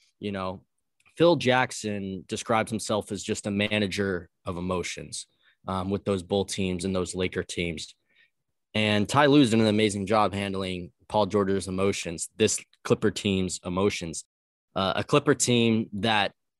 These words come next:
<laughs> fell apart in the bubble, um, under the hands of Doc Rivers, similar to how the seventy-sixers fell apart against the Hawks in this past series. But we'll get onto that later. Um, I also gotta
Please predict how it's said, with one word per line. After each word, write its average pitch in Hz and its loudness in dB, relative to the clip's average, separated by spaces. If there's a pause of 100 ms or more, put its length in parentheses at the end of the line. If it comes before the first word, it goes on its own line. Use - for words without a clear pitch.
(220)
<laughs> 120 -4
fell 131 4
apart 127 2
in 113 -2
the 110 -2
bubble, 101 -4 (580)
um, 98 -4
under 110 0
the 104 2
hands 107 -4
of 101 -4
Doc 104 2
Rivers, 101 -2
similar 117 2
to 107 -6
how 107 0
the 104 -4
seventy-sixers 107 -2 (280)
fell 104 0
apart 104 -2 (240)
against 104 -6
the 101 -6
Hawks 104 0
in 98 0
this 90 -4
past 92 -2
series. 82 -8 (360)
But 104 2 (520)
we'll 131 4
get 117 4
onto 104 0
that 92 -4
later. 82 -8 (760)
Um, 101 -2
I 113 0
also 113 0
gotta 113 0